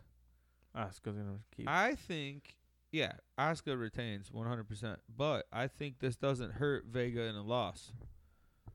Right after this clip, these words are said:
Speaker 1: No, yeah. I mean, sh-, she pretty much got, like, a, like, a championship, like, ship
Speaker 2: Yeah.
Speaker 1: shot, like, pretty much, like, super quick 'cause she was in wrestling, like, two months ago.
Speaker 2: Yeah, that's what
Speaker 1: Not
Speaker 2: I'm
Speaker 1: much
Speaker 2: saying.
Speaker 1: at all.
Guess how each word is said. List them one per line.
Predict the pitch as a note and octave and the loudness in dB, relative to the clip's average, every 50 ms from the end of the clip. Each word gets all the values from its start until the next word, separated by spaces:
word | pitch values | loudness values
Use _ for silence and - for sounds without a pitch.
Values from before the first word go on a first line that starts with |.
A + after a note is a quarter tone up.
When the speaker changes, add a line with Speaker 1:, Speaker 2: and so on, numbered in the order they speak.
| - - - - - - - - - - - - _ _ - - - - - | -18 -20 -20 -20 -20 -20 -20 -20 -20 -20 -20 -20 _ _ -20 -20 -20 -20 -10
Speaker 1:
No, | F#3 D#3 D#3 C#3 | -2 0 2 4
yeah. | A#2+ A#2+ A#2+ G#2+ G2 - - - C3 | 4 4 4 4 2 -2 -6 -10 -6
I | |
mean, | A#2 A2+ A2+ A2 G2+ | -4 -2 -2 -2 -4
sh-, | - - - - _ _ _ _ _ _ _ _ | -8 -12 -16 -18 _ _ _ _ _ _ _ _
she | - - - C3 | -4 -2 0 2
pretty | - D3 C#3 | 2 2 2
much | C3+ A#2+ - | 2 0 0
got, | - B2 B2 | 0 0 0
like, | A#2+ A#2+ G#2 | 0 0 0
a, | A2 A2+ | -2 0
like, | G#2+ G#2+ G#2 | 0 2 2
a | A2 | 2
championship, | G#2 - - B2+ D3 C#3+ A#2+ G2+ - - A2+ - - - _ - - | 0 0 -2 -2 0 0 -2 0 0 0 -2 -2 -4 -8 _ -10 -4
like, | A2+ G#2+ G2+ | -2 -2 -2
ship | - - A#2+ - - - | -2 -2 -4 -4 -2 0
Speaker 2:
Yeah. | G#2+ G#2+ G#2+ | 0 2 0
Speaker 1:
shot, | - - - | 0 -2 -2
like, | G2+ G2 G2 - | 0 0 2 4
pretty | B2 B2 A#2 | 4 4 6
much, | A#2+ G#2+ G#2 - | 6 6 6 4
like, | A#2+ G#2+ - | 2 4 6
super | - D3 B2+ B2 | 6 6 6 6
quick | - - E3+ D#3+ - | 6 6 6 6 6
'cause | C3 A2 | 4 6
she | - D3 | 6 8
was | D3 B2+ | 8 8
in | A2 | 6
wrestling, | A2+ D3 D3+ - B2+ G#2+ G#2 G2+ | 4 4 2 2 0 0 0 0
like, | G2+ G2+ - _ _ - | -2 -4 -8 _ _ -4
two | - A#2 | -2 -2
months | A2 A#2+ C3+ - | -2 -2 -4 -2
ago. | A#2 G2 F#2+ G2 G#2 A2+ - - _ _ _ _ _ - - | 0 2 2 2 0 -2 -6 -12 _ _ _ _ _ -6 0
Speaker 2:
Yeah, | D3 E3 D#3 | 2 2 4
that's | C3 A#2+ - | 4 2 2
what | C#3+ | 2
Speaker 1:
Not | B2 G#2 | 0 2
Speaker 2:
I'm | F#2 | 2
Speaker 1:
much | F#2+ G2 | 2 2
Speaker 2:
saying. | - D#3+ D3 | 4 2 2
Speaker 1:
at | - G#2 | 2 2
all. | A2 A#2+ A#2 | 0 0 -2